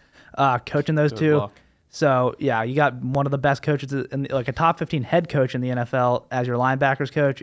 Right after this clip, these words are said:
Speaker 1: and Terrell Austin's first season as defensive coordinator. So I love that pairing. Uh, I think it's gonna be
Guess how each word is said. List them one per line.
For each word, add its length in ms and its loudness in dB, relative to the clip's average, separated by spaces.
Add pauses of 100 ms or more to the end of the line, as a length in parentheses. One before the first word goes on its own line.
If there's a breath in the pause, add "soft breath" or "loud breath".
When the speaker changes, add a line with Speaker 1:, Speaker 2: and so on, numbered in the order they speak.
Speaker 1:
and 280 -4
Terrell 220 2
Austin's 380 0
first 240 -4
season 260 -4
as 120 -6
defensive 340 -8
coordinator. 480 0
So 240 -2
I 60 -4
love 260 -2
that 200 -2
pairing. 400 -2
Uh, 60 -8
I 200 -2
think 140 -8
it's 80 -10
gonna 120 -6
be 240 -8